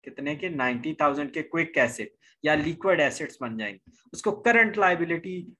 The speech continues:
current लायबिलिटी इन तीनों को ऐड करोगे तो बनेगी, उस पर divide कर देना। बेटा next है proprietary ratio। जब हम equity को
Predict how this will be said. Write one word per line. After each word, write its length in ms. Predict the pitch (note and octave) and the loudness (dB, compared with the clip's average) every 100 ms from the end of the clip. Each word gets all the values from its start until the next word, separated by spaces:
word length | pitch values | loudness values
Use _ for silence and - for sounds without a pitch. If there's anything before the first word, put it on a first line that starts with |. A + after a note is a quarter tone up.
| - - | -6 0
current 280 | F#3 F#3+ | 2 4
लायबिलिटी 480 | F#3 F3 F3 F3+ F3+ | 4 4 4 0 -2
इन 160 | F#3+ F3 | -6 -6
तीनों 340 | F#3 F3 F3+ | -6 -4 -2
को 120 | F#3 | 4
ऐड 240 | E3+ E3+ F3 | 6 6 2
करोगे 300 | E3 D#3+ D#3+ | 0 0 -2
तो 120 | D#3 | -2
बनेगी, 360 | C#3 D3+ D#3+ D#3 | -2 -2 -2 -6
उस 80 | |
पर 160 | - D#3 | -2 -2
divide 420 | C#3+ B2+ B2 B2 | 2 4 2 0
कर 100 | A2+ | -4
देना। 260 | - F#2+ - _ _ _ _ _ _ _ - | -4 -12 -20 _ _ _ _ _ _ _ -2
बेटा 220 | E3+ F#3 | 4 4
next 380 | F3+ F#3 F#3 A3 | 6 2 2 2
है 80 | G#3 | 2
proprietary 880 | G3 F3+ - E3+ D#3+ D#3 F3+ F#3 | 2 -2 2 4 4 2 -2 0
ratio। 440 | C#3+ A#2 - F#2+ - - _ - | 0 -2 -6 -12 -12 -20 _ -2
जब 200 | C#3+ D3+ | 2 4
हम 280 | E3 F3+ - | 4 2 -8
equity 540 | F#3 - G#3 G#3 A3+ A3+ | -12 -6 -4 0 0 0
को 500 | G3+ F#3 F#3+ F#3+ | 2 2 0 -4